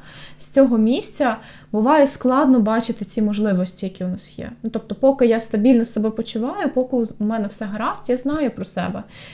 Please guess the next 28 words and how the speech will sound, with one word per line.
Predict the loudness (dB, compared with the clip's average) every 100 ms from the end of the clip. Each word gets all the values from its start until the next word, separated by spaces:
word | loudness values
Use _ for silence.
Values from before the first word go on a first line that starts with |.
| -20
що | -12 -4
я | -2 0 0 2 0
там | 0 -4
достатньо | -4 -4 -4 -2 -4
сильна, | -2 -2 0 -2
що | -6 -6 -6
я | -2 0 2
дуже | 2 0
добре | 0 0 2 0
організовую | 0 -2 -2 -2 -2 -2
себе, | -2 -2 0 0 -2 -6 -14 -20 -12
що | -8 -8 -4 0 2 4 4
я | 2 2 2
доволі | 2 2 2 2 2
комунікабельна, | 2 2 4 2 2 2 2 2 2 0
да, | -2 -2
у | -2
мене | -2 -4
це | -6 -6
вдається. | -4 -4 -6 -8 -12 -16 -20 -20 -16 -2
Але | 0 2
коли | 4 4 6
я | 4
потрапляю | 2 -6 -8 -2 2 2 0
в | -2
таку | -4 -2
яму | 0 2 2 0
стресу, | -4 -4 -2 -4 -6 -8